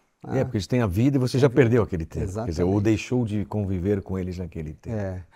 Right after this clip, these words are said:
Speaker 2: é isso mesmo.
Speaker 1: E o que você não quer?
Speaker 2: O que eu não quero, do ponto de vista pessoal?
Speaker 1: O que você achar, o que você não
Speaker 2: Ah,
Speaker 1: quer?
Speaker 2: olha,
Speaker 1: Para você mesmo.
Speaker 2: eu não quero fi-, eu não quero me tornar uma pessoa improdutiva.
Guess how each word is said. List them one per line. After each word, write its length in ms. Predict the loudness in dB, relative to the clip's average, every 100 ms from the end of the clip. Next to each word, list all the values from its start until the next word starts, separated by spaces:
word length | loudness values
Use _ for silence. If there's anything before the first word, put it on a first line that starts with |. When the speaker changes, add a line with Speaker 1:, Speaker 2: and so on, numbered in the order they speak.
| _ _
Speaker 2:
é 120 | -14
isso 180 | -12 -8
mesmo. 340 | -6 -8 -12 -18 _ _ 0
Speaker 1:
E 140 | 2
o 40 |
que 120 | 4 4
você 220 | 6 6
não 120 | 4
quer? 320 | 2 -2 -4 _ _ _ _ _ _ _ _ _ _ _ _ _ -14
Speaker 2:
O 80 | -2
que 120 | 2
eu 60 |
não 220 | 4 4 2
quero, 480 | 6 6 6 0 -8 _ _ _ _ _ _ _ -18 -18 -20 _ _
do 80 | -10
ponto 220 | -4 -4
de 120 | -4 -4
vista 800 | -4 -6 -6 -2 0 0 -2 -4
pessoal? 800 | -8 -6 0 2 4 0 -4 _ _ _
Speaker 1:
O 100 | -14
que 120 | -8 -4
você 280 | -4 -2
achar, 300 | -4 -4 -8
o 40 | -8
que 120 | -10
você 260 | -8 -4 -4
não 100 | -4
Speaker 2:
Ah, 40 |
Speaker 1:
quer? 260 | -6 -8 -10 _ _ _ -2
Speaker 2:
olha, 60 | 4
Speaker 1:
Para 160 | 6
você 300 | 6 2 -2
mesmo. 340 | -2 -4 -6 -4
Speaker 2:
eu 80 | -2
não 80 | 2
quero 180 | 4 2
fi-, 120 | -2 -6
eu 240 | -2 2
não 100 | 2
quero 200 | 4 4
me 100 | 4
tornar 240 | 2 2 2
uma 100 | 2
pessoa 240 | 0 2
improdutiva. 720 | 0 0 0 -2 -2 -4 -6